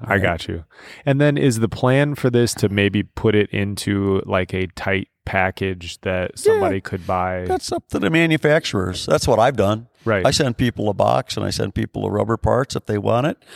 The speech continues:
Speaker 2: If they don't want the rubber parts, if they have their own rubber track surfacing, then
Speaker 1: Right.
Speaker 2: they do it that way.
Speaker 1: Yeah.
Speaker 2: Yeah.
Speaker 1: Right.
Speaker 2: Yeah.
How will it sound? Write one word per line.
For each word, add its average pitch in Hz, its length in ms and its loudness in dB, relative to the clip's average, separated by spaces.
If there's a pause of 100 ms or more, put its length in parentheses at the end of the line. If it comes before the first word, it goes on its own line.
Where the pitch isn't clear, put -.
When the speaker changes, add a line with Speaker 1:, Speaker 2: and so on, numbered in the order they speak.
(140)
Speaker 2:
If - 80 -4
they 113 120 2
don't 127 160 4
want 131 200 4
the 127 60 4
rubber 123 200 4
parts, 131 380 2
if - 80 -6
they 101 140 2
have 110 180 2
their 113 160 0
own 117 140 2
rubber 117 260 2
track 120 260 2
surfacing, 131 540 0 (320)
then - 100 2
Speaker 1:
Right. 107 80 4
Speaker 2:
they 113 100 2
do 131 140 4
it 135 120 0
that 165 180 2
way. 98 180 0 (180)
Speaker 1:
Yeah. 101 200 -2 (260)
Speaker 2:
Yeah. 151 200 2 (220)
Speaker 1:
Right. 104 200 0
Speaker 2:
Yeah. 143 160 0